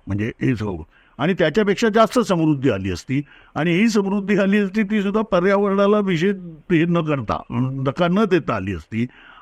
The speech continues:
असं यांचं म्हणणं आहे, व-, व-, कोणाचं? नीरज हातेकरांचं.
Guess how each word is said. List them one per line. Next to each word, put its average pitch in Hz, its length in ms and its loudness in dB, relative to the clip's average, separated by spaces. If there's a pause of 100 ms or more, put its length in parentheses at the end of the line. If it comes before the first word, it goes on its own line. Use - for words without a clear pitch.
असं 175 500 0 (220)
यांचं 151 280 2
म्हणणं 131 420 0
आहे, 85 260 -4
व-, 113 120 2
व-, 104 420 -6
कोणाचं? 120 600 -2
नीरज 131 300 2
हातेकरांचं. 98 640 -2